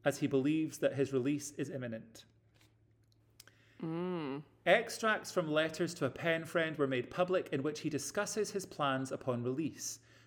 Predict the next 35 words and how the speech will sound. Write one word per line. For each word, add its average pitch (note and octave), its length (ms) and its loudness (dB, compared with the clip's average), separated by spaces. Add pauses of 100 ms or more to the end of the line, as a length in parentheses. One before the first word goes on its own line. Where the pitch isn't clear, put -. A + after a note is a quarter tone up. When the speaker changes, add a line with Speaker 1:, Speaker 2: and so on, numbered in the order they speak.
Speaker 1:
but D3 180 4
never F#3+ 300 4
once A3 540 -2
does D#3+ 220 -2
he D3+ 100 0
mention C3+ 320 2
regret D#3 560 0
or A#2+ 140 -2
sorrow F3+ 600 2 (120)
for D3 120 0
the C3 80 4
victims C#3 340 -2
of B2 80 -4
his B2+ 120 -4
crimes. E3+ 440 -2 (560)
In D#3+ 100 0
fact, F#3 340 4
he G3 80 -4
even F3 360 0
boasts - 680 4 (260)
of C#3+ 160 4
how D3+ 120 6
up - 260 4
to C#3+ 120 -4
five F#3 380 2
hundred F3 260 0
and E3 120 -4
forty D#3 320 0
people C3+ 440 0
were C3 120 2
left B2+ 300 2
traumatized B2+ 840 -2
by A#2 160 4
his A#2+ 160 -2
crimes, C#3 480 -4